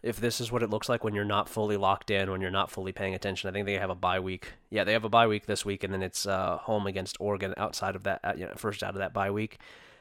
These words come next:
Um, if this is when you are letting down <laughs> and not really paying attention, and your starting quarterback is thirty of forty passing for three hundred and sixty-three yards, and you are generally just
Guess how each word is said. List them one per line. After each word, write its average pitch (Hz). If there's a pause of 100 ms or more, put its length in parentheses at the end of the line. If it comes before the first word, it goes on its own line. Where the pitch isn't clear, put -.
Um, 90
if 117
this 139
is 127
when 127
you 120
are 107
letting 101
down 98
<laughs> -
and 113
not 120
really 107
paying 107
attention, 117 (460)
and 98
your 107
starting 104
quarterback 101
is 98
thirty 107
of 98
forty 98
passing 101
for 98
three 98
hundred 98
and 95
sixty-three 101
yards, 95
and 92
you 95
are 90
generally 95
just -